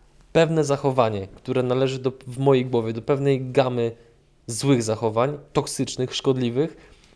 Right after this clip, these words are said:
to uruchamia się w mojej głowie domino, którego nie jestem w stanie po prostu zatrzymać. I, i, znaczy, to, to jest, nie potrafię jeszcze zdefiniować, czy to jest dobre, czy, czy, czy złe, bo oczywiście to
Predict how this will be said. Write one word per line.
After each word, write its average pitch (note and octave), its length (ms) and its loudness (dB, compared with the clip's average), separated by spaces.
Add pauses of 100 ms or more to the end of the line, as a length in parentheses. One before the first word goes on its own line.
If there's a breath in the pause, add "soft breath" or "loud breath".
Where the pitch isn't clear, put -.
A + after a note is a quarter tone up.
(100)
to C3+ 80 -2
uruchamia C#3 400 0
się B2+ 120 -6
w B2+ 40 -8
mojej C3 200 0
głowie C3 240 2
domino, B2+ 360 -2
którego A#2 300 -6
nie A#2+ 80 -6
jestem A2+ 200 -10
w G#2+ 40 -12
stanie G#2 280 -6
po G#2 60 -20
prostu G#2 260 -12
zatrzymać. G2 560 -12 (360)
I, B2+ 240 -10 (200)
i, C3+ 100 -10
znaczy, F3+ 460 -4
to, F#3+ 140 0
to F#3+ 140 -4
jest, F#3 320 -4 (560 soft breath)
nie F3 200 0
potrafię F#3 360 -2
jeszcze D#3+ 200 -2
zdefiniować, D3+ 580 -4
czy - 120 -12
to C3+ 100 -2
jest B2+ 140 0
dobre, B2+ 460 0
czy, A#2+ 300 -6
czy, A2+ 200 -16
czy - 140 -8
złe, C3 280 0
bo A#2 160 0
oczywiście B2+ 440 -6
to B2+ 240 -2